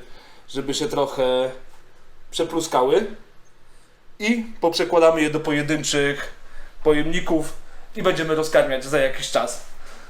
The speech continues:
To jest w ogóle mega szyderką. Mam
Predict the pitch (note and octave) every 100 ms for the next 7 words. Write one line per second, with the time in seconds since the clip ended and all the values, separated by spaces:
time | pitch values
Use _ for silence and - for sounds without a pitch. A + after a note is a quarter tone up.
0 | - E3+ E3 E3+ E3 D#3+ D3+ D3+ - -
1 | - - - - - - - - - -
2 | - E3 E3+ - D#3 C#3 - E3+ A3 -
3 | - - - - - - - - - -
4 | D3